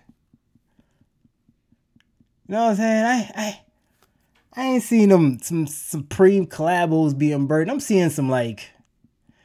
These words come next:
you know, the Nikes that, eh, you really wouldn't buy unless you, like,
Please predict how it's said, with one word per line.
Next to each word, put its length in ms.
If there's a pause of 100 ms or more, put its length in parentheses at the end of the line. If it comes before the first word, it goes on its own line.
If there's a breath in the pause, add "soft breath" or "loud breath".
(240 soft breath)
you 80
know, 160
the 60
Nikes 460
that, 280 (240)
eh, 440 (460)
you 200
really 220
wouldn't 520 (220)
buy 680
unless 400
you, 60
like, 440